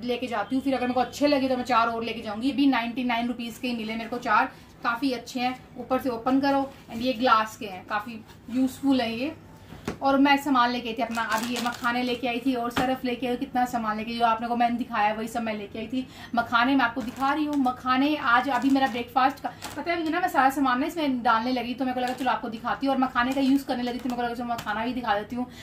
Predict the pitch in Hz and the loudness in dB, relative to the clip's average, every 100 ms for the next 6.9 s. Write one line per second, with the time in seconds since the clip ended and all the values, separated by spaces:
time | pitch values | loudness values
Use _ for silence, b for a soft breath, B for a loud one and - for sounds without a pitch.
0 | B 226 208 226 233 240 247 269 254 240 | B -4 -4 -6 0 2 2 -2 -2 -2
1 | 233 233 254 262 233 214 262 240 233 233 | -2 -6 -2 2 2 2 -2 -2 -2 -6
2 | 254 262 214 262 269 226 - 247 - 247 | -8 -8 -4 -4 -4 -8 -8 -10 -6 0
3 | 269 285 B B 233 226 220 233 233 196 | 0 0 B B -4 -4 -4 -6 -8 -10
4 | 226 226 202 247 233 226 240 233 226 233 | -10 -4 -2 -2 0 2 2 0 -4 -4
5 | 196 214 - 240 - 262 240 262 240 226 | -4 -6 0 0 0 -6 -4 0 2 2
6 | 240 247 220 233 220 233 220 240 | 0 0 0 -2 -4 -4 -4 0